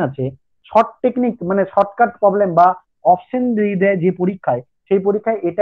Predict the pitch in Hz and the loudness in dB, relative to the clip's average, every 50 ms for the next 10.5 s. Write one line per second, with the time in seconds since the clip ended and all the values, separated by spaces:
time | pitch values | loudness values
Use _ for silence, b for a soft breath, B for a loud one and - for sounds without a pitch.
0 | 208 208 208 - 208 220 208 202 214 196 180 196 196 190 - 143 120 101 98 - | 4 4 2 -2 -10 -10 -8 -4 -2 2 2 2 2 2 0 -4 -4 -4 -6 -12
1 | _ _ _ - 185 220 262 285 269 254 240 226 220 220 220 190 190 185 - 220 | _ _ _ 0 0 2 2 2 4 4 2 2 2 2 2 2 2 4 2 2
2 | 180 156 143 151 165 - _ _ _ 170 214 202 208 220 208 202 196 208 226 226 | 2 2 2 0 0 -4 _ _ _ -2 -2 2 4 2 2 2 2 0 -2 0
3 | - - 240 240 247 _ 285 269 240 226 202 165 156 160 240 b b b _ - | 2 2 0 0 0 _ 2 4 4 4 4 2 0 -2 -2 b b b _ 0
4 | 180 196 190 - - 247 240 233 240 240 233 240 208 160 175 185 196 180 165 160 | 2 2 0 -2 -4 -2 0 2 2 2 2 2 2 4 4 2 2 0 -2 -2
5 | 214 220 214 202 202 190 - 180 160 147 139 127 131 113 101 95 92 90 - _ | 0 0 0 0 0 -2 -2 -2 -2 -2 -2 -4 -6 -8 -8 -10 -12 -14 -18 _
6 | _ _ _ - 208 220 226 214 196 196 208 226 233 233 233 240 233 220 214 214 | _ _ _ -2 -2 0 0 0 0 0 2 2 2 2 2 -2 0 0 0 0
7 | 214 - 220 214 - 135 - - 143 147 151 - _ _ - 165 208 202 208 - | 0 0 2 2 0 0 -2 -8 -8 -8 -10 -12 _ _ -4 -4 -4 -4 -4 -2
8 | - 180 180 202 208 202 226 220 220 226 214 - 226 - - 208 185 208 196 170 | -2 0 2 2 2 2 0 0 -2 -6 -6 -6 -6 -6 -6 -4 -4 -4 -2 0
9 | 180 180 170 156 135 156 151 135 147 131 117 107 117 120 139 _ _ _ _ - | 0 0 0 0 0 -4 -4 -2 0 0 0 -2 -4 -8 -12 _ _ _ _ -2
10 | 131 160 180 196 185 170 226 240 247 | 0 2 2 2 0 0 0 2 2